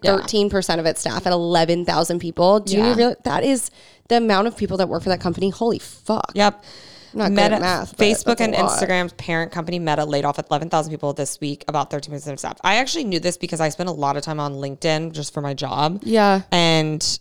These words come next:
Speaker 1: I saw a ton of, like, viral posts going, like, posts going viral of people being like, "Well,"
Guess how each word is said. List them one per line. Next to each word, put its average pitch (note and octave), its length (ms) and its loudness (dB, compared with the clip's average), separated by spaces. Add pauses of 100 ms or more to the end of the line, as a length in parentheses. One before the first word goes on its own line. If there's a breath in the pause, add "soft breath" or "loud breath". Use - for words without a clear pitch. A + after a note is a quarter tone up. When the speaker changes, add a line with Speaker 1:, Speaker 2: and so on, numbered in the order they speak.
(120)
Speaker 1:
I E3+ 160 4
saw D#3+ 360 2
a D3+ 40 -2
ton E3+ 480 -2
of, D3+ 220 -2
like, D3+ 180 0
viral C#3+ 680 0
posts C#3 380 -2
going, D3 280 -6
like, C#3+ 180 -4
posts F3 280 0
going D#3+ 260 -2
viral C#3+ 460 2
of C#3+ 80 -4
people D3 220 -6
being D#3 200 -8
like, - 280 -6
"Well," G3 400 2